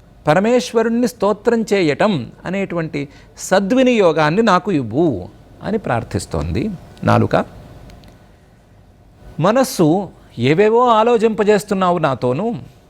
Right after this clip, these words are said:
నా సామర్థ్యం ఈ లౌకికమైనటువంటి విషయాలను ఆలోచించటంలో వ్యర్థం చేయనక్కర్లేదు,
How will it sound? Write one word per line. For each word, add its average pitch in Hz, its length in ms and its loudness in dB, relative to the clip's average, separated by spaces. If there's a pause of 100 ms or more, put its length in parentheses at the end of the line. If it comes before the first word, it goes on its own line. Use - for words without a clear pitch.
(480)
నా 170 200 2 (340)
సామర్థ్యం 202 720 0 (440)
ఈ 180 160 0
లౌకికమైనటువంటి 202 1040 0
విషయాలను 165 540 -6
ఆలోచించటంలో 165 920 -2 (360)
వ్యర్థం 185 500 4
చేయనక్కర్లేదు, 135 880 -2